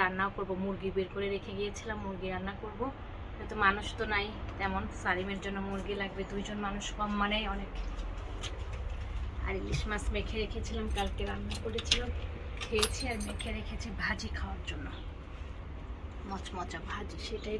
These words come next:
করে নিব। আর সারিমের জন্য একটু মুরগি রান্না করে নিব। বাসায় এসেছে,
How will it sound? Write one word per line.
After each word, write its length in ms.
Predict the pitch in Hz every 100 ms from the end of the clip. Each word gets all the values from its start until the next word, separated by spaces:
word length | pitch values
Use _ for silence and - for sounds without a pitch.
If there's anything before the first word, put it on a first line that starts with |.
| -
করে 180 | 214 214 220
নিব। 140 | 220 294 - - - - - -
আর 80 | 214 -
সারিমের 420 | 220 202 196 196 190
জন্য 140 | 196 190
একটু 140 | - 202
মুরগি 240 | 202 180 185
রান্না 200 | 175 170 -
করে 140 | - 160
নিব। 140 | - - - - - - - - - - - - - - - - - - - - - - - 196
বাসায় 380 | 190 170 196 180 180
এসেছে, 300 | 202 196